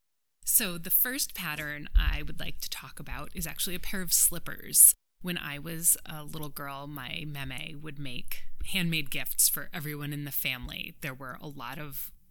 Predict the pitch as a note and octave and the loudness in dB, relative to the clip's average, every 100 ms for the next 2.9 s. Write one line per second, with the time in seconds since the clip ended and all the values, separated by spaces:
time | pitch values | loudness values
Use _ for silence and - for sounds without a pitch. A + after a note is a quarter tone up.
0 | D3+ D3 C#3+ D3+ D3+ D3+ C#3+ C#3 C#3 C#3 | -6 -4 -2 -4 -6 -6 -6 -6 -6 -8
1 | C#3 D3+ - - E3 D3 - C3+ C3+ C#3+ | -2 4 4 2 -6 0 0 0 -6 -10
2 | - D3 - - C4 D#4+ E4+ E4 | -8 -6 -4 -2 -2 -2 0 4